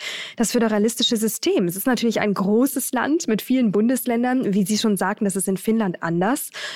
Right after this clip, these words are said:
Ähm, aber es ist trotzdem ein spannender Vergleich und zu sehen, äh, spannend zu sehen, dass es in anderen Ländern dann doch viel schneller, ähm, und ja, viel mehr nach vorne gerichtet funktionieren kann.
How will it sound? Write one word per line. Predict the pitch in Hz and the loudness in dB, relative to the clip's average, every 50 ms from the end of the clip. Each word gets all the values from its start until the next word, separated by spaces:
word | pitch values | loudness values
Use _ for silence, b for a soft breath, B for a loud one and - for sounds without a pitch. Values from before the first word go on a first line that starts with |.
| B B B - | B B B 0
Ähm, | 196 214 208 202 208 220 185 - - _ | 0 2 2 2 2 0 -2 -6 -4 _
aber | 220 214 220 | 0 0 0
es | 233 220 247 | 0 0 -2
ist | 254 233 - 240 233 _ - - - - | -2 -4 -4 -6 -10 _ -14 -14 -14 -10
trotzdem | - - 269 277 - - - 262 240 226 214 208 | -4 -4 -4 -4 -2 0 0 2 2 2 2 2
ein | 196 | 0
spannender | - - - 226 220 214 214 202 | 0 -2 0 0 0 0 0 0
Vergleich | - 208 180 180 180 165 175 214 233 - - | -2 -4 -4 -2 -2 0 0 0 -2 -2 -4
und | 220 - | -6 -4
zu | - 226 202 | -2 -2 -2
sehen, | 175 - 190 190 208 226 240 233 233 | 0 2 2 2 2 2 2 0 -2
äh, | - - 78 78 - | -2 -4 -4 -4 -4
spannend | 214 - - 190 202 226 226 | -4 -2 0 0 0 0 0
zu | - 233 | 0 -2
sehen, | 185 196 208 208 | 0 0 0 0
dass | 220 - 214 | 0 -2 -4
es | 202 196 | -4 -4
in | 190 | -4
anderen | - - 202 214 208 208 196 | -2 0 0 0 2 0 0
Ländern | 196 190 202 202 | 0 0 0 0
dann | 196 190 185 170 | 0 -2 -2 -2
doch | 185 185 - | -2 -4 -4
viel | - - - 202 196 214 208 | -6 -4 -2 0 0 0 0
schneller, | - - 208 185 175 185 185 185 190 B B B B B B B B B - | -2 -2 -2 -2 -2 0 -2 -2 -4 B B B B B B B B B -4
ähm, | 196 196 185 180 180 | -2 0 0 0 0
und | - - 190 165 - 202 | 0 -2 -2 -2 -4 -2
ja, | 185 214 226 202 | 0 0 0 0
viel | 180 - 214 208 | 0 0 0 0
mehr | 202 | 2
nach | 202 196 175 | 0 0 -2
vorne | - - 208 208 220 | -2 -2 0 0 0
gerichtet | 202 208 190 202 190 - 208 - | 0 0 0 -2 -2 -2 -4 -4
funktionieren | - 214 202 - - 226 240 247 190 160 | -2 -4 -4 -2 0 0 0 0 0 -2
kann. | - 170 156 160 165 160 | -4 -6 -8 -8 -10 -12